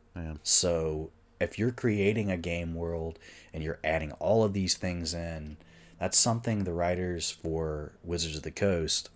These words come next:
Speaker 2: have all the luxury in the world, is they're on a team. Uh, they get to confer with one another.
Speaker 1: Right.
Speaker 2: Um, they are paid to do it for forty. If I had forty hours a week, sure.
Speaker 1: Oh,
Speaker 2: If I
Speaker 1: yeah, totally.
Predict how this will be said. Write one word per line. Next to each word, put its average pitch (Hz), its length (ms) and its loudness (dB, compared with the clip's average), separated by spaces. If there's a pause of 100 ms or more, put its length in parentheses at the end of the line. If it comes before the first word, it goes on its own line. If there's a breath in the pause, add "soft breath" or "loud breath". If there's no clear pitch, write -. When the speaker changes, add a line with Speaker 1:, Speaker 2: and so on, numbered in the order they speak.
(240)
Speaker 2:
have 76 180 0
all 104 140 4
the 120 80 4
luxury 101 340 6
in 95 80 0
the 87 80 -4
world, 85 320 0
is 67 140 -6
they're 87 180 2
on 107 140 4
a 78 60 -2
team. 107 520 -2 (800 soft breath)
Uh, 78 60 -8
they 82 100 0
get 85 140 -2
to - 80 -6
confer 85 400 0
with 95 160 2
one 98 220 4
another. 98 540 2 (260)
Speaker 1:
Right. 82 200 -4
Speaker 2:
Um, 67 300 -8 (200)
they 90 360 2
are 73 200 -6
paid 101 360 2
to 101 60 -6
do 101 180 2
it - 100 0
for - 100 -10
forty. 98 340 0
If 92 120 -2
I 123 100 6
had 104 140 4
forty 113 340 2
hours 104 300 4
a 101 40 0
week, 98 260 -2
sure. 78 400 0 (760 soft breath)
Speaker 1:
Oh, 147 100 -2
Speaker 2:
If - 60 2
I 127 100 6
Speaker 1:
yeah, 117 140 2
totally. 92 340 -4